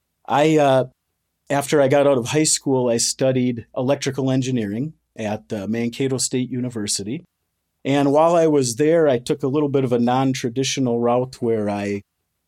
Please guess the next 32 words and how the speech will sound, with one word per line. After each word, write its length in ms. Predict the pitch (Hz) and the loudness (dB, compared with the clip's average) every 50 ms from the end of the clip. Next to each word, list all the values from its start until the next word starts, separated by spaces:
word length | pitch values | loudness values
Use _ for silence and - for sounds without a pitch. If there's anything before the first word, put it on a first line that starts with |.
| _ _ - | _ _ -6
I 80 | 110 | -6
booked 380 | 107 107 - 170 170 170 - - | -6 -2 -2 -2 -2 0 0 2
all 200 | 147 147 151 151 | 4 4 4 4
of 60 | 139 | 4
my 160 | 139 131 120 | 2 2 0
classes 680 | 113 - - 135 123 131 135 139 - - - 127 107 117 | 0 -2 -4 -2 0 0 0 -2 -2 -4 -4 -2 -2 -2
in 120 | 123 120 | -2 0
the 80 | 113 110 | 0 0
morning, 640 | 113 120 143 156 156 147 113 104 113 127 135 131 - _ _ _ | 0 0 2 2 2 2 0 0 -2 -4 -4 -8 -12 _ _ _
and 180 | - 110 113 110 | -10 -8 -8 -6
then 200 | 113 113 113 113 | -6 -6 -6 -6
I 220 | 113 107 107 107 | -6 -6 -6 -4
worked 320 | 107 117 131 127 131 - | -4 -4 -4 -6 -6 -6
in 100 | 123 117 | -6 -4
the 100 | 117 117 | -4 -4
afternoon 640 | 123 131 131 131 - 113 110 131 160 147 113 90 85 - | -4 -4 -6 -8 -8 -6 -6 -4 -4 -6 -6 -10 -12 -16
for 160 | - - - 104 | -14 -10 -8 -8
the 80 | 98 | -6
company. 480 | - - 156 160 - 104 87 87 85 - _ _ _ _ _ _ _ _ _ _ _ _ | -6 -4 -4 -4 -6 -8 -8 -10 -10 -12 _ _ _ _ _ _ _ _ _ _ _ _
So, 480 | - - - - 156 143 143 143 139 143 | -6 -4 0 2 4 4 4 4 4 2
uh, 20 | 135 - - - - - - | 0 -2 -6 -12 -12 -8 -4
I 260 | 127 123 120 131 139 | -2 0 0 2 2
was 180 | 139 139 131 | 2 0 0
doing 280 | 120 147 151 147 147 143 | 0 2 2 2 4 4
an 100 | 135 127 | 2 2
apprenticeship 840 | 120 - - 170 156 156 - - 143 - - - 156 147 147 - _ - | 0 0 0 0 0 0 0 -2 -2 -2 0 0 0 0 0 -2 _ -6
simultaneously 1160 | - - 147 143 143 135 123 113 - - 147 143 147 139 127 120 117 - - 123 117 113 110 | -2 0 2 2 2 2 0 0 -2 -2 0 0 0 0 0 -2 -2 -4 -4 -4 -4 -4 -6
to 240 | - - - 110 101 | -8 -8 -8 -6 -4
studying 480 | 101 - - 131 120 117 117 110 107 107 | -4 -2 -2 0 0 0 0 -2 -2 -4
the 100 | 98 92 | -4 -4
engineering 640 | 110 117 104 101 104 107 110 117 117 110 104 98 | -6 -6 -6 -6 -6 -6 -4 -4 -4 -4 -6 -8
program. 640 | - - - 98 95 82 90 90 90 87 87 92 92 | -10 -12 -12 -12 -12 -10 -10 -10 -10 -8 -10 -10 -12